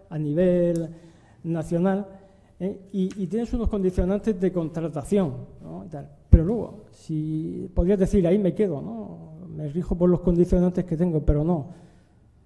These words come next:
Hay personas, vamos orientados a un servicio al cliente, tenemos pasajeros y le tienes que ofrecer lo mejor. Y para ofrecerle lo mejor, ¿qué tienes que obtener? El talento, desarrollar el talento de las personas que tenemos en la, en la organización.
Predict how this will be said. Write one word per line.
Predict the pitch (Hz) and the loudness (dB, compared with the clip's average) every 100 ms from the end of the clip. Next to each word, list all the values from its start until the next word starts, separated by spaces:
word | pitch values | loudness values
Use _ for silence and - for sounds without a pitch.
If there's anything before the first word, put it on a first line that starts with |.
| _ - | _ 0
Hay | 175 | 4
personas, | 190 190 - 208 175 | 6 6 6 4 4
vamos | 185 175 | 4 6
orientados | 185 175 196 185 | 4 4 6 6
a | 151 | 6
un | 160 | 2
servicio | 185 180 180 156 | 4 4 4 0
al | - | 0
cliente, | 156 180 185 185 | 0 0 2 -2
tenemos | 180 151 156 160 | -2 0 0 -2
pasajeros | 165 - 156 175 190 190 | -4 -4 -4 -4 -4 -4
y | |
le | 151 | -6
tienes | 160 165 | -6 -6
que | 185 | -8
ofrecer | 165 143 160 | -6 -6 -2
lo | 151 | -2
mejor. | 135 131 190 143 - - - | -2 0 -2 -2 -12 -16 -8
Y | 151 | -4
para | 156 | -2
ofrecerle | 147 160 190 196 | -2 -4 -2 0
lo | 202 | 2
mejor, | 190 170 208 233 220 - _ - | 0 0 -2 -4 -10 -20 _ -10
¿qué | 160 | -6
tienes | 165 160 | -6 -6
que | |
obtener? | 156 - 165 147 139 - | -6 -2 -2 -2 -6 -8
El | 165 | -8
talento, | - 147 175 165 151 | -2 2 2 4 2
desarrollar | 135 156 151 160 180 | 2 0 2 4 4
el | 175 | 4
talento | 175 170 170 185 | 2 2 4 6
de | 160 | 8
las | 151 | 8
personas | 151 139 165 160 | 6 2 2 2
que | |
tenemos | 147 151 151 143 | 2 2 2 2
en | 143 | 2
la, | 143 139 135 139 - - - | 2 2 0 -2 -12 -20 -6
en | 175 | 2
la | 160 | 4
organización. | 156 160 151 143 170 147 | 4 4 2 2 2 2